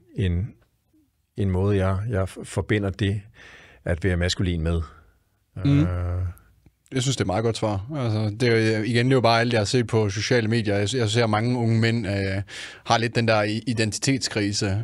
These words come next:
Speaker 1: Mm.
Speaker 2: Øh, føler, at der i hvert fald er, er, er nogle unge mænd, der har, jeg siger ikke, det er alle, men jeg føler i hvert fald, at der er nogle unge mænd, der har svært ved at tage, øh, den rigtige rolle, øh,
Speaker 1: Ja.
Speaker 2: i samfundet. Men det er måske også, fordi både den måde, samfundet er opbygget på nu, og, og den måde, vi, vi lever på i dag, at, øh,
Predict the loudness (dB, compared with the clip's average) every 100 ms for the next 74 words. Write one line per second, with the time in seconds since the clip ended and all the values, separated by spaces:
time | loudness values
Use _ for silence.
0 | -2 2 2 2 -2 -2 0 0 0 2
1 | 2 2 0 0 0 0 0 2 4 4
2 | 4 2 2 2 2 2 2 2 2 0
3 | 0 2 0 -2 -16 -18 -12 -2 0 2
4 | 4 4 2 0 0 0 0 0 0 2
5 | 2 0 -2 0 0 0 0 2 2 0
6 | -2 -2 -2 -2 -2 -2 -2 0 -2 0
7 | -2 0 0 2 0 -6 -20 -20 -8 -2
8 | -2 0 -2 -2 -2 0 0 0 0 2
9 | 2 2 2 0 2 2 2 0 2 2
10 | 2 2 2 2 0 0 2 2 0 -2
11 | 0 0 2 2 2 2 2 -2 -6 -16
12 | -16 -14 -2 0 2 4 4 2 2 0
13 | 0 2 6 6 6 2 4 2 2 -2
14 | -6 -4 -2 0 0